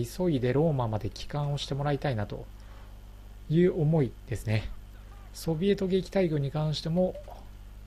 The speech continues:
一刻も早く帰還。アフリカ外報軍に関しては、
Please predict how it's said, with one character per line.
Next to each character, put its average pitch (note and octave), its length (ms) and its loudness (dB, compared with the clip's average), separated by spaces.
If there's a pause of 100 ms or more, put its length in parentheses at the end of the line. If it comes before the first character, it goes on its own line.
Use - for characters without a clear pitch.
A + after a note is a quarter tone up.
(300)
一 D3+ 80 0
刻 F#3 240 0
も C#3 80 4
早 A2+ 160 4
く - 60 -10 (720)
帰 - 120 -10
還。 A2 160 4 (960)
ア D3+ 100 0
フ D3 120 -4
リ F#3+ 80 2
カ F#3 120 0
外 F#3+ 200 4
報 F#3 140 2
軍 F3+ 100 4
に D#3+ 100 2
関 E3 220 2
し - 20 -4
て - 100 -4
は、 F3 380 4